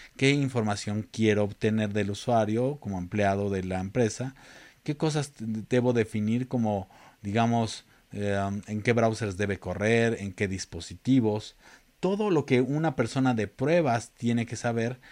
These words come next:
se define en un criterio de aceptación. Por ejemplo, ¿no? El empleado tiene los siguientes datos. Y voy a poner al menos algunos por ej-, como ejemplo, ¿no?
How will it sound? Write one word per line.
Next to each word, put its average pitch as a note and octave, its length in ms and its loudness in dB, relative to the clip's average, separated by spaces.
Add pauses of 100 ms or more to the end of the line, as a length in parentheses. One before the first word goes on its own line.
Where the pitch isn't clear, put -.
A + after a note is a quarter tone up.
(140)
se - 180 -2
define A#2 380 -2
en A2+ 80 0
un G#2+ 80 -4
criterio F#2+ 360 -6
de F2+ 80 -6
aceptación. - 640 -8 (220)
Por F2 140 -10
ejemplo, F#2 380 -6 (480)
¿no? B2 240 -4 (440)
El G2+ 140 -2
empleado G#2+ 500 -2 (2000)
tiene F#2+ 320 -4
los F2 140 -8
siguientes F2+ 500 -10
datos. - 480 -6 (4000)
Y F3+ 40 -6
voy G#3+ 120 4
a G#3+ 60 4
poner C#3 240 4
al B2+ 140 6
menos A#2+ 300 0
algunos A#2 400 0
por F#2+ 180 -4
ej-, F2 220 -6
como F#2 200 -6
ejemplo, F2 360 -10
¿no? D#3 220 -8